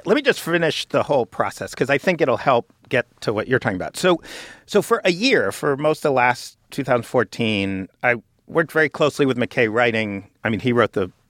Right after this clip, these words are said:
movie, but I would say I had a very big impact. I think he, he has said that, you know, helping not just, I mean, part of it is he'd write, like,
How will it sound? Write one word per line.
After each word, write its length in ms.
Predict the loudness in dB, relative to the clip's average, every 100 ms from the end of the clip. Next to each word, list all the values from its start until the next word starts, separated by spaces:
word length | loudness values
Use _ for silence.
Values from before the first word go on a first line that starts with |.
| -2
movie, 280 | 0 2 2
but 280 | 2 0 0
I 120 | -4
would 100 | -2
say 160 | 0 0
I 40 |
had 100 | 2
a 40 | 2
very 200 | 0 0
big 320 | 0 0 2
impact. 340 | 0 -2 -4
I 60 | -4
think 160 | -8 -8
he, 320 | -6 -6 -8
he 160 | -8 -6
has 160 | -6
said 200 | -2 0
that, 260 | 2 0 -2
you 140 | -2 0
know, 100 | 2
helping 460 | 0 0 0 0 -6 -16 -2
not 160 | 0
just, 300 | 2 0 -2 _ _ _ -2
I 40 |
mean, 180 | 0 0 -4 0
part 180 | 2
of 60 | 4
it 100 | 2
is 140 | 2
he'd 160 | 0 0
write, 280 | 2 2 2
like, 340 | 0 0 -8